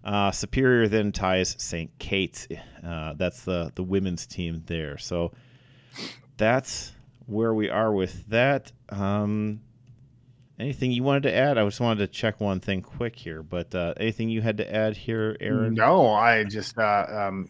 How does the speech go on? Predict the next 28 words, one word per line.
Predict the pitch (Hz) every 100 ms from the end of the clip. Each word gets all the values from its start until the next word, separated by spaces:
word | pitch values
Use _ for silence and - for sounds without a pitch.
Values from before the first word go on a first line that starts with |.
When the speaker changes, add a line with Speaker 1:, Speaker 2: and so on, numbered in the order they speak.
| -
Speaker 2:
you | 113
know, | 98 95 85 -
I | 107 98 - _ _ _ _ - - 98 -
I'm | 104
glad | 95 - 98 98
we | 104
beat | 98 110 95
the |
Bears | 104 113 156 135
again. | 95 90 87 - -
It's | - -
Speaker 1:
<laughs> | -
Speaker 2:
what, | 107 101 -
it's | 107 98 -
what, | - 110 -
it's | 113 -
what | 120
I | 117
live | 117 104 98
for, | - 98 92 - -
John. | - 104 78
Speaker 1:
Oh, |
okay. | 78 -
Speaker 2:
It's | -
what | 101 98
I |
live | 95 95 95
for. | 104